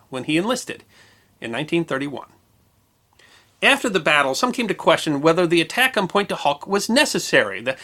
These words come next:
casemates were unfinished. The artillery pieces were in no position to threaten the beaches. But regardless of that controversy, scaling the cliffs at Pointe du Hoc is considered to have been an act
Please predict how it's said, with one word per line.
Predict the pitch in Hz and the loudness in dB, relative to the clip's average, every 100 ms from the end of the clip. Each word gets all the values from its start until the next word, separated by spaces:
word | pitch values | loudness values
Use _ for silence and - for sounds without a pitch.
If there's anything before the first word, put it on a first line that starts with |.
| - | -6
casemates | - 247 - 214 190 - | 0 2 2 0 -2 -2
were | 185 196 190 | 2 2 4
unfinished. | 196 190 - 254 202 120 - - | 2 0 0 2 2 -2 -8 -6
The | 139 | -2
artillery | 143 139 196 180 | -2 0 -2 0
pieces | 170 175 156 135 | -2 -4 -6 -4
were | 143 | -2
in | |
no | 151 190 | -2 -4
position | 185 170 170 | -2 -2 0
to | 165 | -2
threaten | 160 143 147 | 0 -2 -4
the | |
beaches. | 139 117 - - - _ - - - - | -6 -6 -10 -16 -20 _ -20 -20 -6 2
But | 190 - | 2 2
regardless | 202 202 226 320 320 233 - - | 2 4 6 6 6 2 -2 0
of | 196 185 | 0 2
that | 196 - | 2 0
controversy, | - - 339 - 175 123 - - - | -4 6 6 6 0 -2 -4 -12 -10
scaling | - 196 254 311 | 0 2 4 4
the | 302 | 4
cliffs | - 302 - - | 0 0 0 0
at | 147 | -4
Pointe | - 220 | 0 0
du | 226 | 2
Hoc | 220 190 - | 4 2 0
is | 151 | -4
considered | - 170 196 196 | -4 -2 -2 -2
to | 226 | 0
have | 185 | 2
been | 196 190 | 0 2
an | 190 196 | 0 2
act | 175 - - | 2 2 -6